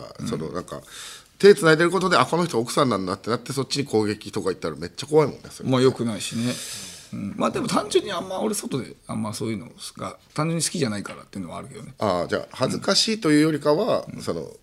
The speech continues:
Speaker 2: まあ、見せる必要がないっていうことだった。
Speaker 1: まあ、そんな感じかな。
Speaker 2: うん。
Speaker 1: うん。なるほどね。
Speaker 2: うん。
Speaker 1: はい。すいません。手繋いでんだな、お前。ね。
Speaker 2: え、
Speaker 1: なんか手つな-、
Speaker 2: え、これ
Speaker 1: 手繋いでるって言った時に、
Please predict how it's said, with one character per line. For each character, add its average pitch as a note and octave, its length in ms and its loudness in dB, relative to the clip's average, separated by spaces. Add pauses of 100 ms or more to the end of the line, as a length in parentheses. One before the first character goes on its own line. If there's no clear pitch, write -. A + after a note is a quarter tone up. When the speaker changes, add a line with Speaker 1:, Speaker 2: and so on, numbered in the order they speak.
(140)
Speaker 2:
ま A2+ 140 0
あ、 F2 40 0
見 G2 100 -4
せ - 140 -4
る F3 60 -2
必 D#3+ 140 -4
要 B2 40 -2
が B2 80 0
な C#3 100 4
い D#3+ 40 2
っ - 20 -6
て D#3 200 -6
い G#2+ 40 0
う - 20 -4
こ - 120 -6
と F#2 100 -8
だ E2+ 80 -6
っ - 60 -14
た。 - 180 -20
Speaker 1:
ま D3+ 220 0
あ、 B2 40 -2
そ B2+ 120 -2
ん B2+ 80 0
な B2 100 0
感 A2+ 220 -2
じ G#2 100 -8
か - 140 -10
な。 F#2 640 -6
Speaker 2:
う - 40 -14
ん。 G2 680 -10
Speaker 1:
う - 20 -10
ん。 - 40 -10
な F#2+ 100 -8
る - 80 -12
ほ G#2 100 -14
ど G#2 80 -8
ね。 C#3 280 0
Speaker 2:
う - 40 -10
ん。 F#2+ 40 -6
Speaker 1:
は E2+ 40 -8
い。 - 40 -14 (600)
す - 100 -12
い G#2+ 40 -8
ま F2 80 -10
せ - 120 -14
ん。 - 20 -18 (1200)
手 G#3 160 -2
繋 E3+ 360 0
い G3+ 60 4
で A3+ 100 0
ん B2 60 -2
だ - 100 -8
な、 - 100 -8
お D#2+ 120 -6 (720)
前。 A#2 100 2
ね。 - 60 -4 (540)
Speaker 2:
え、 E3 120 6 (100)
Speaker 1:
な D#3+ 80 6
ん - 20 2
か C3+ 80 0
手 C3 160 6
つ - 20 8
な-、 G#2 60 10
Speaker 2:
え、 G2+ 40 10
こ G2+ 140 8
れ - 120 -16
Speaker 1:
手 A#3+ 200 4
繋 F#3 220 8
い F#3+ 60 4
で A#3 80 0
る G#3+ 60 2
っ E3 40 4
て B2+ 120 -4
言 - 20 -6
っ - 20 -4
た C#3 100 4
時 A#2+ 180 2
に、 A#2 320 2